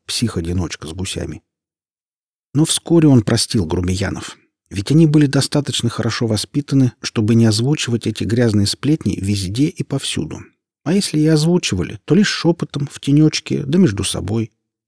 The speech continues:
Такое поведение не могло не вызывать уважения и некоторого понимания. Так что, немного помолчав, Велес, успевший забыть, о чём говорил с мрачным молодым человеком по имени Гарри, высказал несколько комплиментов в сторону единственной здесь дамы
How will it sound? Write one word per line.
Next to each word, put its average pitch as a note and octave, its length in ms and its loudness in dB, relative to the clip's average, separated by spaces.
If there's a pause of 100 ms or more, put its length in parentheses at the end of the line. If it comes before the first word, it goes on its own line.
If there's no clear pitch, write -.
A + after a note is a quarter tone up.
(280)
Такое F3+ 280 0
поведение C#3 580 4
не A#2 100 6
могло A2 380 4
не A#2 100 6
вызывать G2+ 460 0
уважения A2 720 2
и F2+ 80 -4
некоторого F#2+ 560 -6
понимания. E2+ 680 -6 (720)
Так F#2 160 -8
что, - 380 -10
немного F#2+ 440 0
помолчав, A2 640 -2 (400)
Велес, D#3+ 460 2
успевший C3 500 -4
забыть, A2 440 -2
о F#2+ 60 -8
чём - 240 -4
говорил G2 500 -2
с - 140 -8
мрачным F2 420 -2
молодым F2 380 -6
человеком F2 560 -8
по F#2 120 -8
имени F#2+ 280 -2
Гарри, D#3 400 -2 (380)
высказал C#3+ 500 0
несколько C#3 460 0
комплиментов C3+ 760 0
в - 60 -8
сторону C#3+ 440 2
единственной G#2 760 0
здесь G2+ 260 -4
дамы C#3+ 380 2